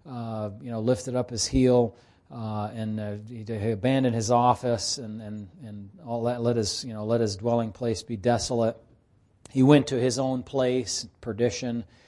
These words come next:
and, uh, John seventeen, uh, indicates. So we saw the need there to replace Judas, and now what we're gonna do is we're going to look at the process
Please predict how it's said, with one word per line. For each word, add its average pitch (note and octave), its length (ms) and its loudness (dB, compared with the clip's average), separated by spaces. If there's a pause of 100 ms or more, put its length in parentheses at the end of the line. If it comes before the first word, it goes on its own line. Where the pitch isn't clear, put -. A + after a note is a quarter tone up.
(420)
and, A2 240 -8
uh, G#2 80 -8
John A2 300 -2
seventeen, A#2 800 0 (180)
uh, A2+ 120 -10
indicates. A2 800 -4
So A#2+ 440 2 (420)
we C3 80 -2
saw E3+ 300 4
the C#3+ 120 6
need C#3+ 360 8
there C#3+ 220 8
to - 160 -4
replace C3+ 460 2
Judas, C3 640 4
and C3 180 -4
now G3 260 4
what E3+ 160 8
we're D3 80 -4
gonna D3+ 180 2
do D3 280 8
is B2+ 200 4
we're C3 100 -2
going D3 300 2
to C#3 160 -4
look C#3 360 2
at B2 220 0
the A2 120 -4
process C#3+ 1120 -2